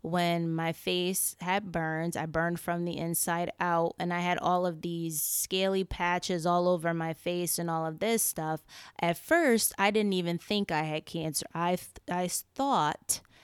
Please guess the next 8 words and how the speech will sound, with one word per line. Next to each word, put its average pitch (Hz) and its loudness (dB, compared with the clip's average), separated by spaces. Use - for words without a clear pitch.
I 175 2
had 175 0
mast 160 -2
cell 285 2
disorder. - -4
What 160 0
happened 214 0
was, 151 -2